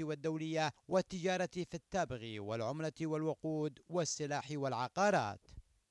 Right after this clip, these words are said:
أقرت اللجنة الأمنية بمحافظة المهرة بالتعاون مع فرع البنك المركزي بالمحافظة وضع آلية لضبط عمل محلات الصرافة وإلزام الصرافين بالقرارات الصادرة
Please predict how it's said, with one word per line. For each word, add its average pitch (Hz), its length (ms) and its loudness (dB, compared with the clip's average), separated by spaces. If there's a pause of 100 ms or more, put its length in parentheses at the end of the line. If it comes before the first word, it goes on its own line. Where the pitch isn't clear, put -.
(1500)
أقرت 202 520 4
اللجنة 196 280 0
الأمنية 196 320 0
بمحافظة 180 720 0
المهرة 185 440 0
بالتعاون 123 500 0
مع 147 220 0
فرع 147 200 -4
البنك 156 300 -4
المركزي 160 440 -4
بالمحافظة 160 800 -2
وضع 120 400 -2
آلية 151 260 -2
لضبط 151 380 -4
عمل 151 360 -2
محلات 151 480 -6
الصرافة 151 800 -4
وإلزام 151 560 -2
الصرافين 156 640 -4
بالقرارات 127 640 -4
الصادرة 151 480 -4